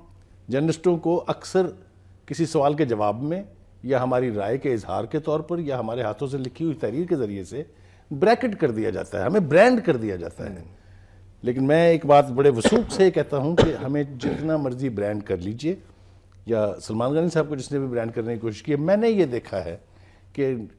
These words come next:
Speaker 1: क़यादत चाहे पीपल्स पार्टी की हो, चाहे पीएमएलएन की हो, मुश्किल से मुश्किल सवाल जो है वो हमेशा सलमान गनी ने पूछा है। इसका मैं खुद ऐनी शाहिद भी हूँ। सलमान साहब, कैसे देखते हैं आप सियासी माइंडसेट को? आप समझते हैं कि जिस किस्म के चैलेंजेस हैं, उस तरह से हमारी प-,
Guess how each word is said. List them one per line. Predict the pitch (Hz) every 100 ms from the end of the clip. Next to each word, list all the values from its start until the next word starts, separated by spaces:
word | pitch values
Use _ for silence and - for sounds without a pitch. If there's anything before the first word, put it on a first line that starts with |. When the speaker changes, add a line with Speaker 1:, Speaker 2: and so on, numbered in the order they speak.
| -
Speaker 1:
क़यादत | 143 143 151 170 160
चाहे | 147 127
पीपल्स | 135 127 117 110
पार्टी | 117 104 147
की | 147
हो, | 165 175 190 - - -
चाहे | - 107
पीएमएलएन | 107 113 104 101 101
की | 120 156
हो, | 131 143 - - -
मुश्किल | 196 214 - 226
से | -
मुश्किल | 180 160 - 165
सवाल | 131 123 123
जो | 120
है | 117
वो | 120
हमेशा | 113 110 101
सलमान | 107 104 98 98
गनी | 98 98
ने | 98
पूछा | 90 -
है। | 95 95 - - - -
इसका | 95 113
मैं | 98 101
खुद | - 113
ऐनी | - 101
शाहिद | 95 98 95
भी | 98
हूँ। | 95 104 - - -
सलमान | 196 226 233
साहब, | 233
कैसे | 233 226 226
देखते | 214 214 214
हैं | 208
आप | 190
सियासी | 180 - 226 233 254
माइंडसेट | 202 170 151 151 127
को? | 143 139 - - - -
आप | 180
समझते | - 202 233 - 240
हैं | 233
कि | 214
जिस | 180 185
किस्म | 214 202
के | 202
चैलेंजेस | - 175 160 208 226 220
हैं, | 139 131 131 - -
उस | 185 -
तरह | 226
से | 220 214
हमारी | 170 170
प-, | 196